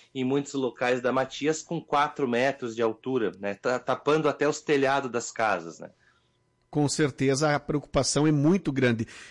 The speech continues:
Speaker 2: E como é que a fraternidade está atuando nessas frentes de trabalho? Quais são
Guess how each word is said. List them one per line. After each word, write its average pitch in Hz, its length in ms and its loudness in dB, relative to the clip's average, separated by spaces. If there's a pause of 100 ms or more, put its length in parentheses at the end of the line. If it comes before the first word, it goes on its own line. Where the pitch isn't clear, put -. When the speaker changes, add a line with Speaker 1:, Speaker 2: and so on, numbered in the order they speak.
Speaker 2:
E 190 80 -4
como 247 240 -2
é 262 80 2
que 254 140 0
a 226 40 2
fraternidade 175 800 2
está 151 440 2 (200)
atuando 156 840 4
nessas 143 420 0
frentes 151 460 2
de 143 100 0
trabalho? 139 680 2
Quais 147 260 0
são 180 300 4